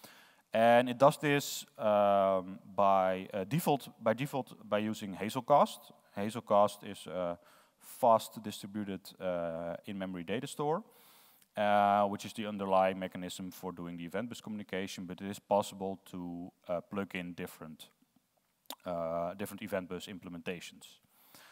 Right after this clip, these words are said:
Well, uh, as said, it allows you to do basically anything you would think of, of doing in a Java application. There is a Ja-, uh, library available. So you have an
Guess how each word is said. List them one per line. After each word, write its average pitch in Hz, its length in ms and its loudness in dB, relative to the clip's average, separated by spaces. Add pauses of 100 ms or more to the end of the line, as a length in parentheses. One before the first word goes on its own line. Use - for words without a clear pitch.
(400)
Well, 240 320 6
uh, 139 200 0
as 147 180 0
said, 170 360 6
it - 140 -4
allows 139 380 6
you 131 140 0
to 127 120 -6
do 117 160 -2
basically 131 580 0
anything 151 580 -2 (120)
you 127 160 -2
would 117 200 -6 (220)
think 156 300 -6
of, 120 260 -2
of 101 160 -10
doing 131 260 0
in 113 100 -2
a 107 40 -2
Java 120 300 4
application. 123 640 -2
There 113 160 0
is 117 140 -8
a 110 40 -6
Ja-, 104 240 4
uh, 101 240 2
library 98 380 0
available. 80 480 -10
So 95 220 -4
you 98 140 -2
have 98 140 0
an 110 80 -10